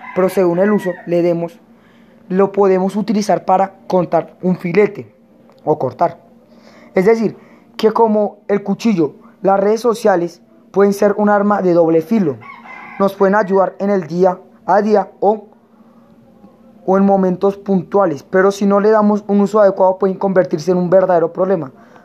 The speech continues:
La clave, en la opinión, es conocer las principales ventajas y desventajas de las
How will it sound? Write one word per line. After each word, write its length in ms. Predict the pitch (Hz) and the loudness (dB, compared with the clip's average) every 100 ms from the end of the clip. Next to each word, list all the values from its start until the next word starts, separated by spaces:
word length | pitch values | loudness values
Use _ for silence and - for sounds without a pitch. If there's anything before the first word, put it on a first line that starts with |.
| - | -4
La 180 | 202 208 | -2 0
clave, 400 | 220 233 254 254 _ _ _ - | 0 2 0 -4 _ _ _ -2
en 80 | |
la 60 | 202 | 0
opinión, 480 | 214 214 196 190 185 - _ _ - | 0 0 2 0 -2 -10 _ _ -4
es 240 | 196 220 | -2 -2
conocer 580 | - 226 220 175 165 131 - - | -2 -2 0 -2 -4 -6 -10 -4
las 200 | 170 170 | -4 -2
principales 720 | 190 190 175 151 190 226 190 | -2 -2 -4 -2 0 0 -2
ventajas 560 | 202 175 202 180 - 180 | -4 -2 -2 -2 -6 -6
y 40 | |
desventajas 540 | 180 160 165 165 143 | -4 -4 -4 -4 -6
de 80 | 135 | -4
las 200 | 143 143 | -4 -6